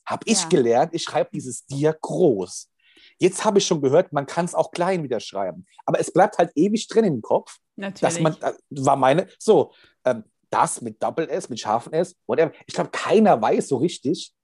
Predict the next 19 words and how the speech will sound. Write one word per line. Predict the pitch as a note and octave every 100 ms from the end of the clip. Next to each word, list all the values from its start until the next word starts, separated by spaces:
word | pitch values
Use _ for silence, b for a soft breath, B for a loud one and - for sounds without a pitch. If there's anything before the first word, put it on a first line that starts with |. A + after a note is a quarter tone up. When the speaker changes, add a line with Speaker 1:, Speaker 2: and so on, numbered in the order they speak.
| _ D4+
Speaker 2:
Ja. | A#3 F#3 D#3+
Speaker 1:
was, | D3+ - -
was | - D3+ -
gerade | - B2+ D#3+ G#3+ B3+ _ _ _ -
Speaker 2:
Was | F#3 A3
ist | B3
denn | C4+ A#3+
Speaker 1:
wirklich | B3+
Speaker 2:
der, | B3+ B3
Speaker 1:
richtig | A#3 -
ist. |
Speaker 2:
was | F#3+ -
ist | -
der | C4
Trend | B3+ - A#3 G3 E3+
gerade? | F3 C#3+ C3+ -
<laughs> | - D4 C#4+ - A#4+ -
Speaker 1:
Ja, | A#4 -
<laughs> | F4 D4+ G#4 C#5 - G#3